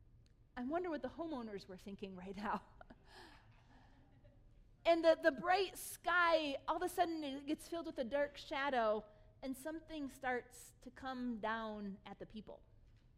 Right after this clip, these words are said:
And it comes lower and lower and lower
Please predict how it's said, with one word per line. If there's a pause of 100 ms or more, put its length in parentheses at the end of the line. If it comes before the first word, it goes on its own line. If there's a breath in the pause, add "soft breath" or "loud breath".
(2000 soft breath)
And
it
comes
lower
and
lower (240)
and
lower